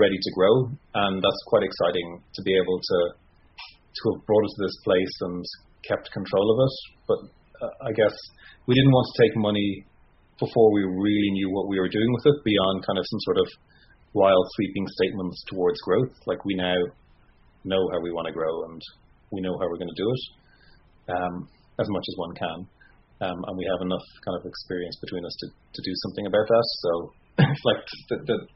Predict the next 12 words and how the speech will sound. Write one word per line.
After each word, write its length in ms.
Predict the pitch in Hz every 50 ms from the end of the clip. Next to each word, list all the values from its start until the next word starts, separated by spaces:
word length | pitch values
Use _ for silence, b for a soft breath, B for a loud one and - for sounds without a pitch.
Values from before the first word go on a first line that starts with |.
| _ _ _ -
the 60 | -
being 180 | 117 113 101 -
self-funded 560 | - 107 104 - - 123 120 131 127 - -
piece 200 | 127 123 120 - -
will, 320 | 104 95 92 90 - - _ _ b b b b b b b b b b b -
will 140 | 107 95 -
change 280 | - 113 107 107 113 104 101
in 40 | 113 107
the 80 | 107
next 140 | 107 107 - - 120
twelve 160 | 107 107 110
months, 280 | 117 120 135 147 147